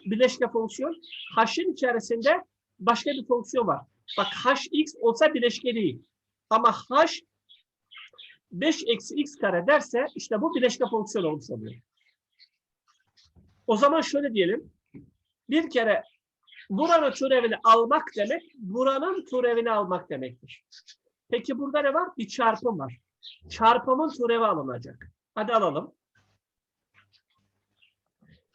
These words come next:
Şimdi birincinin türevi çarpı ikinci.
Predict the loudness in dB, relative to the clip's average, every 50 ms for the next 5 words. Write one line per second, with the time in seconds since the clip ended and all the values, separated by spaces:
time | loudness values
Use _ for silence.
0 | -20 -20 _ _ _ _ -14 -6 -6 -4 -4 -2 -2 -4 -4 -4 -4 -4 -2 -2
1 | -2 -4 -4 -4 -6 -6 -6 -6 -4 -4 -4 -4 -4 -4 -4 -4 -4 -4 -6 -10
2 | -6 -6 -6 -6 -4 -6 -8